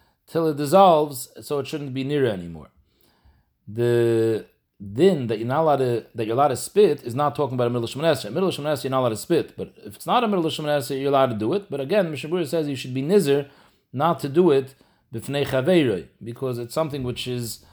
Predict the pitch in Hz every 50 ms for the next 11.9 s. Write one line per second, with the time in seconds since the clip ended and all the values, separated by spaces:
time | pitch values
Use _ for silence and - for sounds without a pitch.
0 | _ _ _ - 107 110 139 139 135 143 143 165 180 165 147 - 143 127 127 120
1 | 113 123 120 139 160 151 - 147 139 131 123 - 131 113 110 127 139 143 135 117
2 | - 139 131 131 127 131 123 113 120 143 151 139 120 117 107 - - _ _ _
3 | _ _ _ _ _ - 117 - - 127 123 120 123 117 127 127 117 107 101 92
4 | 95 98 120 120 - 107 104 - 135 131 127 123 120 117 - 131 117 117 117 117
5 | 117 117 107 95 - - 131 117 107 92 - - 196 202 170 143 127 - 135 127
6 | 123 113 117 117 - 127 127 123 123 123 - - _ _ _ - - 143 143 -
7 | 180 180 131 - - - 165 143 135 123 143 135 135 120 120 123 113 131 127 120
8 | 101 98 98 98 104 107 - - 170 160 139 131 - - 190 190 190 160 143 143
9 | 135 - 156 151 - 190 226 247 220 185 180 170 156 - - _ _ _ _ _
10 | _ _ - 156 139 147 170 165 160 - 185 202 202 196 170 156 151 139 139 175
11 | 170 160 147 143 139 123 147 135 131 120 123 131 123 110 98 87 - _